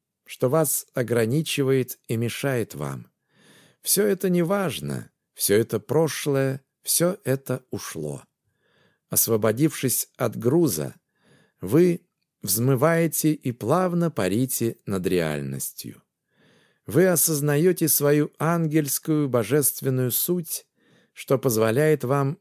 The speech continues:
больше не попадаться в плен различных отживших своё ограничений. Вы в буквальном смысле выше этого, как и выше всех драм и тревог. Вы живёте на земле,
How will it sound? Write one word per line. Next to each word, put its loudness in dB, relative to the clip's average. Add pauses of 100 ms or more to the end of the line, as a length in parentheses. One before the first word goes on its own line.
больше 0
не 0
попадаться 0
в -10
плен -2 (380)
различных 0 (100)
отживших -4
своё 0 (100)
ограничений. -6 (560)
Вы 4
в -2
буквальном 0
смысле 0
выше -4
этого, -4 (420)
как -2
и 2
выше 0
всех 0
драм -2 (100)
и -4
тревог. -6 (500)
Вы 2
живёте 2
на 2
земле, -2